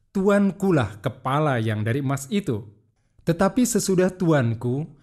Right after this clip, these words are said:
akan muncul suatu kerajaan lain yang kurang besar dari kerajaan Tuanku.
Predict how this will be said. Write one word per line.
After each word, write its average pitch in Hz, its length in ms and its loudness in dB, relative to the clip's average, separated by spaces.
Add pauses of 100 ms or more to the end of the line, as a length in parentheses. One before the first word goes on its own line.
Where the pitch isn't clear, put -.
(140)
akan 160 240 0
muncul 202 400 2
suatu 202 400 -4
kerajaan 175 480 0
lain 151 400 0
yang 131 240 -4
kurang 127 320 -2
besar 139 320 -2
dari 117 240 -4
kerajaan 135 400 -4
Tuanku. 165 480 -4